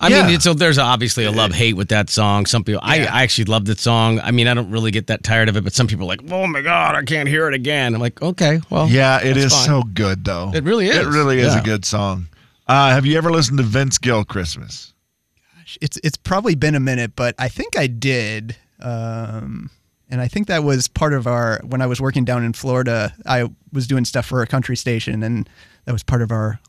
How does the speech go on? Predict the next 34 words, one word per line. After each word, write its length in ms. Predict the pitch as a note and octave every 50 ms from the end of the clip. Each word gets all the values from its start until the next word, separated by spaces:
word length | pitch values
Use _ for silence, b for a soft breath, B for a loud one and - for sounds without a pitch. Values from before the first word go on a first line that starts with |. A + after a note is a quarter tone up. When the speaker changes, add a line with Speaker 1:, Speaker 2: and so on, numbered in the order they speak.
| _ _
Speaker 3:
library 520 | F#2+ A#2+ B2+ B2+ A#2+ A#2+ A#2+ A#2+ A#2 A2+ A2+
of 280 | A2 A2 - - - _
Christmas 560 | - - - C#3 - - B2 A2 - - - - _ _ _ _ _ _ _ _ _ _
tunes. 400 | - C#3+ C3 B2 A#2+ A2+ A2+ A2
Speaker 1:
Sure, 320 | - - - - G#3+ B2+ F#2
that 60 | F#2
Speaker 2:
Okay. 80 | A2+ B2
Speaker 1:
makes 180 | A2 G2 D#2+ -
sense. 340 | - F2 D2+ D#2+ G#2 -
Yeah. 120 | - A#2+ A2
Speaker 2:
Very 120 | F#2+ A#2
good. 260 | G#2+ G#2+ A2 G#2+ G2+
Well, 100 | G#2+ A2+
that's, 400 | A2+ B2 C3 C#3 B2+ - - - - _ b b b b b b
that's 180 | b A#2+ B2+ -
what 80 | D3+ C#3+
I 80 | C#3+ C#3
ask 280 | C3+ C3 C3 - -
you 60 | C3
to 100 | B2 A#2+
do 160 | G#2 A#2 A#2 A#2
this 240 | A2+ A2 G2+ -
year: 180 | A2 G#2 G2 G2
is 180 | G2 F#2 - -
listen 400 | A2+ B2 C3 C#3 D3 - D#3+ D3
to 100 | C#3 C#3
some 320 | B2+ - C3 B2+ B2 A#2+ - -
Vince 360 | G#2+ A#2+ A#2+ B2 B2 B2 A2+ -
Gill. 260 | - G#2+ G2 F2 F2+
You'll 140 | F#2 G2+ G#2
be 140 | G#2 A2 A2
a 60 | G2+
happy 280 | G2+ G#2 G#2 - G2+ F#2+
guy. 340 | F2+ F2+ F2 D2 C#2 F#2